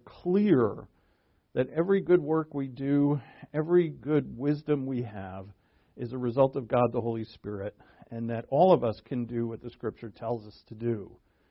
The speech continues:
Uh, the first book we're gonna look at is the book of James, and it's gonna challenge us in a m-, very moral, ethical fashion. And we have to know that we have been empowered to live this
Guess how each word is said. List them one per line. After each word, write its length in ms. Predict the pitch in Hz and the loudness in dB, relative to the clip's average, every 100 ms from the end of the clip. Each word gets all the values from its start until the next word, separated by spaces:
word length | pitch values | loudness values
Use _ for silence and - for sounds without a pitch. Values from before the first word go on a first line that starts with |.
| _ _ _ | _ _ _
Uh, 140 | 113 110 | -16 -12
the 100 | 120 | -4
first 280 | 156 151 151 | 0 2 4
book 180 | 160 | 2
we're 80 | 156 | 2
gonna 180 | 143 135 | 0 0
look 180 | 143 156 | 0 0
at 140 | 139 | 0
is 80 | 120 | -2
the 80 | 117 | -4
book 180 | 135 135 | -4 -4
of 140 | 113 | -8
James, 500 | 120 196 160 90 85 | -4 -2 0 -2 -8
and 100 | 110 | -14
it's 140 | 117 | -10
gonna 220 | - 127 113 - | -6 -6 -6 -10
challenge 380 | 160 175 185 127 | -6 -2 0 0
us 260 | 113 110 - | -2 -6 -6
in 80 | 120 | -6
a 40 | |
m-, 340 | 117 117 127 117 | -4 -6 -8 -4
very 340 | 165 175 139 | 2 4 4
moral, 640 | 123 127 139 180 123 131 - | 2 -2 4 6 6 4 0
ethical 400 | 143 - 151 131 - | -4 -4 0 0 0
fashion. 580 | 175 220 240 - - - _ _ _ _ _ - | -6 -4 -4 -4 -14 -16 _ _ _ _ _ -8
And 140 | 135 | -2
we 120 | 131 120 | 0 0
have 280 | 170 190 - | -2 -4 -4
to 80 | |
know 360 | 147 160 180 131 | -2 4 6 6
that 200 | 113 117 | 2 -2
we 220 | 123 165 | 0 2
have 180 | 156 139 | 2 2
been 140 | 120 | 2
empowered 720 | 110 113 - 214 247 131 110 - | 0 -4 -6 2 6 8 6 -2
to 100 | 123 | -6
live 600 | 117 165 262 135 98 104 | 2 8 10 10 6 -2
this 180 | 110 | -4